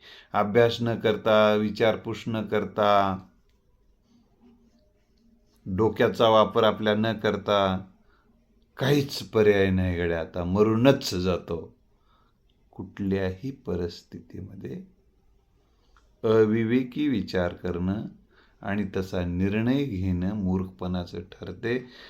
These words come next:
आणि अनेक गोष्टीला अनेक पर्याय असतात असा विचार करून तो निर्णय घेणं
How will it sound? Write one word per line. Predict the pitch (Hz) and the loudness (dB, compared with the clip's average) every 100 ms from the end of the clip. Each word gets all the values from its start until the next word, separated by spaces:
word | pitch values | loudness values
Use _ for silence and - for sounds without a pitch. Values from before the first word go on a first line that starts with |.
| - - | -18 -8
आणि | 117 147 | -4 -4
अनेक | 139 101 120 123 | -4 -4 -4 -4
गोष्टीला | 98 92 104 98 107 | -4 -6 -6 -4 -4
अनेक | - 95 107 - | -2 -4 -6 -8
पर्याय | - 90 113 135 | -8 -4 -2 -2
असतात | 98 - - 95 92 | -4 -8 -8 -8 -6
असा | 90 - | -12 -12
विचार | 87 90 - 123 113 | -10 -10 -4 -2 0
करून | 92 92 90 85 87 - - _ - | -2 -6 -6 -8 -14 -20 -20 _ -6
तो | 101 | -2
निर्णय | 95 92 90 92 87 | 2 2 2 0 -2
घेणं | 92 87 | -6 -8